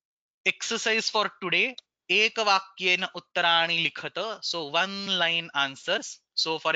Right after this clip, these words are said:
example, सूदधातोः युज् प्रत्ययस्य निषेधे उक्तेपि मधुसूदन इति शब्दः कथं साधु? So ल्यू प्रत्यय is there, I've already explained।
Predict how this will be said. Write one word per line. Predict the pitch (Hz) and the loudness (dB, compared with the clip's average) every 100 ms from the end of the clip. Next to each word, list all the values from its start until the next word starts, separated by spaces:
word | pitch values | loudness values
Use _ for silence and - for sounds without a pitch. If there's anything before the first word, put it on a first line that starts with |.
| 151 | 0
example, | 127 156 160 170 165 - - | 0 -2 0 -4 -4 -14 -10
सूदधातोः | - 214 196 175 170 175 170 175 | -8 -2 0 4 2 2 -4 -4
युज् | 165 180 | -6 -8
प्रत्ययस्य | 175 - 170 165 | -6 -2 0 0
निषेधे | 156 139 156 160 160 | 0 2 2 2 -2
उक्तेपि | 156 - 156 143 170 | -6 -2 0 0 -2
मधुसूदन | 135 170 180 180 156 156 | -2 -2 -4 -4 -2 -2
इति | 160 | 0
शब्दः | 156 156 147 151 | -2 -2 0 0
कथं | 170 196 175 | 0 -4 -2
साधु? | - 262 123 120 - _ - | 0 0 0 -10 -18 _ -8
So | - | -2
ल्यू | 233 247 226 | 0 0 -2
प्रत्यय | 160 139 127 120 | -4 -2 -4 -4
is | |
there, | 107 123 | -2 -2
I've | 139 | -2
already | 135 143 143 | -2 -2 -4
explained। | - - 113 98 | -6 -10 -10 -10